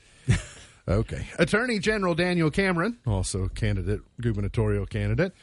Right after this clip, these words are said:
was joined yesterday by local officials in Bowling Green for the grand opening of the Attorney General's new Warren County field office, which is the fourth field office in the Commonwealth.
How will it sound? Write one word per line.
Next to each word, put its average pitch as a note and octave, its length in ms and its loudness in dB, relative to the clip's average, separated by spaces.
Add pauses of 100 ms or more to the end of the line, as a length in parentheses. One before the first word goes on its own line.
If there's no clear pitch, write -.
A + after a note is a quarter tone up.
(320)
was A2 180 2
joined C3 300 2
yesterday B2+ 500 0
by A2 200 0
local B2+ 300 0
officials A#2+ 380 -2
in A2+ 140 0
Bowling C3+ 280 0
Green A#2+ 220 0
for A#2 140 -2
the A2 80 -2
grand C#3 260 0
opening A2+ 340 0 (920)
of G2 160 2
the G2+ 120 0
Attorney C#3+ 360 0
General's B2 420 2
new C3+ 140 4
Warren F3 320 0
County D#3 320 0
field F#3+ 340 0
office, F#2 400 -4
which G2 180 -6
is F2+ 140 -4
the F2+ 200 -4
fourth C#3+ 460 -4
field E2 320 -6
office C2+ 440 -6
in E2 120 -2
the D#2 80 -6
Commonwealth. F2+ 560 -4